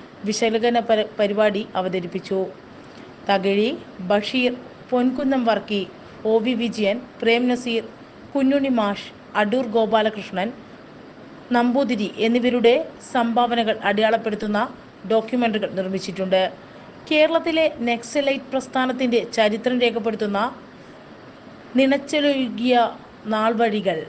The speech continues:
നിരവധി ദേശീയ, അന്തർദേശീയ മേളകളിൽ പ്രദർശിപ്പിച്ചിരുന്നു.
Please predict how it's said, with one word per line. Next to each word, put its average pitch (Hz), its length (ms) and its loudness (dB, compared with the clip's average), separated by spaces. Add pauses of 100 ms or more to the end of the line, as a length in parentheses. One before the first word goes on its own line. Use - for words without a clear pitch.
(520)
നിരവധി 208 480 0
ദേശീയ, 220 380 0 (120)
അന്തർദേശീയ 233 640 -2
മേളകളിൽ 226 520 2 (440)
പ്രദർശിപ്പിച്ചിരുന്നു. 202 960 0